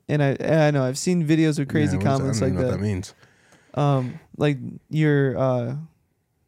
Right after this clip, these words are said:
Speaker 1: too focused on your personal image. Like, you're super, like, cocky or whatever,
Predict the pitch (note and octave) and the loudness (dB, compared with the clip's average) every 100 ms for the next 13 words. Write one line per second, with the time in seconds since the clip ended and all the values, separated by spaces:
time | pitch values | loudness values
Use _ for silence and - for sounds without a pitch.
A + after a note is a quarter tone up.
0 | _ _ _ _ - F3+ E3 D#3+ D3+ D3 | _ _ _ _ -2 0 0 2 2 0
1 | C#3+ D3 C#3 C3+ C#3+ C#3 C3+ C3 C3 B2+ | -2 -2 -2 -2 -4 -2 -2 -2 -2 -4
2 | - - _ - C3+ B2+ C3 C#3 D#3 C#3 | -10 -20 _ -6 -2 -2 -4 -6 -6 -4
3 | C#3 C3 B2 F3 _ - C3 C3 - - | -2 -2 -4 -10 _ -6 -6 -4 -8 -6
4 | - - | -6 -8